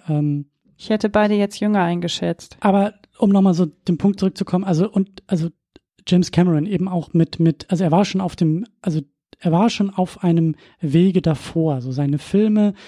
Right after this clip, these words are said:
Speaker 1: der erste Terminator irgendwie Anfang der achtziger, äh, kleiner Independent-Film, der natürlich dann dieser Mega-Erfolg wurde.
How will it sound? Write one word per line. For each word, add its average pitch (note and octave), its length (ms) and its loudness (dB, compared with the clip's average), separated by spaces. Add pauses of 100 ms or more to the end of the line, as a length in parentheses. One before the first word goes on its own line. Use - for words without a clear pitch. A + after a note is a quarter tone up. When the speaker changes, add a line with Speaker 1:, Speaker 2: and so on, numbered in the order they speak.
(200)
Speaker 1:
der F#3+ 80 -6
erste E3+ 240 -2
Terminator F3 640 2
irgendwie E3+ 280 -4
Anfang E3+ 340 -4
der F3 100 -4
achtziger, E3+ 540 -2 (500)
äh, F3+ 260 0 (100)
kleiner F3+ 340 2
Independent-Film, F3 840 2
der D#3+ 140 2
natürlich D#3 340 -2
dann D#3 160 0
dieser D3+ 220 -2
Mega-Erfolg F#3 720 -2
wurde. F3+ 340 -4